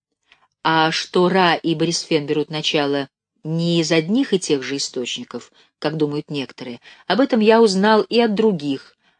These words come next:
а в особенности из верного донесения очень многих купцов,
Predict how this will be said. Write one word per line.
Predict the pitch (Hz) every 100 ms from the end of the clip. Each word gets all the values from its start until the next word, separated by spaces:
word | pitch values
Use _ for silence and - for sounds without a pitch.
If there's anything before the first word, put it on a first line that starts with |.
| _
а | - 147 147
в |
особенности | 151 202 254 233 208 202
из | - 202 175
верного | 180 214 180 170
донесения | 160 160 165 - 254 220 185
очень | 254 - 233 - _ -
многих | 180 214 196 -
купцов, | 190 - - 117